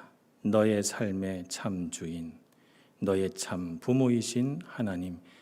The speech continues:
그 손에 너의 삶을 맡긴다.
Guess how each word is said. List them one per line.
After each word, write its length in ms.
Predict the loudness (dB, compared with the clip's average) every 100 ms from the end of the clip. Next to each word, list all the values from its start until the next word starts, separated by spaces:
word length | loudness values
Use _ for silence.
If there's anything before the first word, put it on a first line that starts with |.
| -20 -14
그 160 | 0 0
손에 540 | 2 2 2 2 0
너의 280 | 0 0 0
삶을 500 | -4 -6 -6 -4 -4
맡긴다. 600 | -4 -6 -10 -16 -14 -20